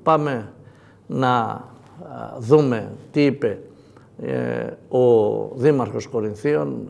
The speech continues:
γιατί σίγουρα η Κόρινθος πρέπει να γιορτάζει από το δύο χιλιάδες εννιά, ε,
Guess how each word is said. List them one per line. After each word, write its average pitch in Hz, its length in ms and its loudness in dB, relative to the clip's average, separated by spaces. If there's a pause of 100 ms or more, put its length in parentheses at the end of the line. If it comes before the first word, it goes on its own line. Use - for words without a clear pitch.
(160)
γιατί 120 720 -2
σίγουρα 131 500 0
η 113 40 -2
Κόρινθος 131 500 -4
πρέπει 127 320 -4
να 120 140 -4
γιορτάζει 110 720 -2
από 110 260 -4
το 107 120 -8
δύο 113 200 -2
χιλιάδες 110 480 -6
εννιά, 110 360 -4 (640)
ε, 107 340 -6